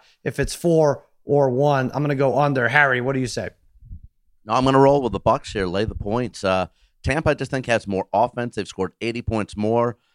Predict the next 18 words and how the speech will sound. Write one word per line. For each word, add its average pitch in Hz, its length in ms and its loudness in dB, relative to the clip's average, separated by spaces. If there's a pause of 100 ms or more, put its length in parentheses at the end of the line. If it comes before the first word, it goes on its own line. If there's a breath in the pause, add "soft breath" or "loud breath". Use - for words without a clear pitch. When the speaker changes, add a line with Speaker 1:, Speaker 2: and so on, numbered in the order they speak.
(140)
Speaker 2:
than 113 100 0
Los 117 200 2
Angeles. 117 520 -2
With 90 180 -12
Brees 120 520 -2
on 107 100 0
the 90 60 -4
shelf, 120 400 0
the 101 80 -6
N 101 100 -2
F 101 60 -6
C - 160 -12
South - 480 -2
is - 100 -10
still 113 320 -2
up - 140 2
for - 80 8
grabs. 120 580 -2